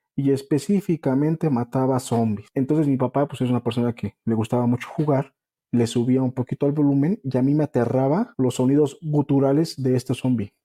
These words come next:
Me paralizaban, me, me, me dejaban tieso. Yo me escondía atrás del sillón mientras él jugaba y me decía, "Vente a jugar, hijo". Y yo, "No, ni mergas, no voy". Me daba miedo.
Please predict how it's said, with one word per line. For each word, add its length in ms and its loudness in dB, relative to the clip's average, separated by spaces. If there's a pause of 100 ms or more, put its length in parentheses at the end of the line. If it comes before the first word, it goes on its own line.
(220)
Me 160 2
paralizaban, 840 -2
me, 220 0
me, 220 0
me 140 2
dejaban 460 0
tieso. 360 -2 (260)
Yo 120 2
me 80 0
escondía 300 0
atrás 160 -2
del 120 0
sillón 340 0
mientras 240 -2
él 80 2
jugaba 400 0
y 40 4
me 80 2
decía, 160 0
"Vente 220 2
a 20 0
jugar, 240 0
hijo". 140 -4
Y 40 0
yo, 140 2
"No, 280 2
ni 340 2
mergas, 580 2
no 100 2
voy". 380 2
Me 120 2
daba 180 2
miedo. 260 0